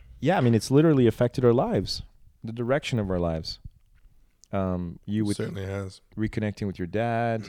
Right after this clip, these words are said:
Speaker 1: um, it kind of leading to conversations between us, which led to you kind of pushing me to do the stand-up thing.
Speaker 2: It's one way of putting it, yeah.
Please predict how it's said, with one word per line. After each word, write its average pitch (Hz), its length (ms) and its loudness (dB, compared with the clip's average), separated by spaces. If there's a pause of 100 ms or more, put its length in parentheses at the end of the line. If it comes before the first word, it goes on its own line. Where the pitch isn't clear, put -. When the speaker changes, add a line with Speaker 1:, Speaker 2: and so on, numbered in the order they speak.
Speaker 1:
um, 82 460 -8 (460)
it 110 320 -4
kind 104 240 -2
of 92 140 -6
leading 101 320 -2
to - 280 -10
conversations 95 720 -6
between 92 320 -8
us, 98 300 -8
which - 200 -10
led 92 220 -6
to - 140 -10
you 92 300 -6
kind 92 180 -8
of 90 80 -8
pushing 95 340 -8
me 92 140 -6
to 92 100 -12
do 92 220 -10
the 90 140 -12
stand-up 120 520 -10
thing. 127 340 -8 (1400)
Speaker 2:
It's - 100 -20
one 110 140 -6
way 98 100 -4
of 90 140 -10
putting 92 200 -6
it, 104 140 -6
yeah. 98 200 -8